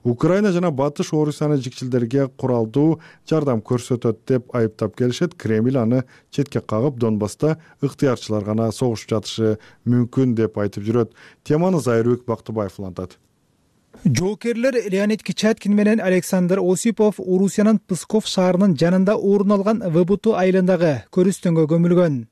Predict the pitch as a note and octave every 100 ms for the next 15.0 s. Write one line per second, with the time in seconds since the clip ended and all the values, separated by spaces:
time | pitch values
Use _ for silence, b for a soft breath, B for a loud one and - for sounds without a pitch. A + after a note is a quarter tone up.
0 | b b b b D#3+ D#3+ A3 B3+ A#3+ B3
1 | A3 G3 F#3+ G#3 G#3 A3 D#3 F#3 F#3+ F3
2 | A3 G3 G3 F3 - - - - E3+ -
3 | F#3+ G3+ G3+ F#3 F3+ F3+ D#3 C#3+ E3 F3
4 | D3+ G2+ _ _ D3+ D#3+ F#3 E3+ A3+ F#3
5 | G3 G3 G3+ G3+ A3+ - F3+ - F#3+ F#3+
6 | E3 F3 F3+ - F#3 E3+ F3 F3 F3 D#3+
7 | G3+ F3+ G#3 D#3+ - b b - G3 A3
8 | G#3 G3+ F#3+ G3+ G#3 G#3+ G3+ G3+ F3+ A#3
9 | - F#3 - F#3+ D3 F3 - F#3+ F#3 F3
10 | - - - F3 C#3+ G2+ _ - D3 D#3+
11 | - B3 G#3 G#3+ G3 F#3+ F#3 F#3+ F#3 F#3+
12 | - F#3 G3 F#3 F#3+ G3+ - _ _ C3
13 | D#3+ F3+ F3+ - A3 F#3+ F3+ - F#3 E3+
14 | - F#3+ G#3 G#3 G#3+ - F3+ E3 -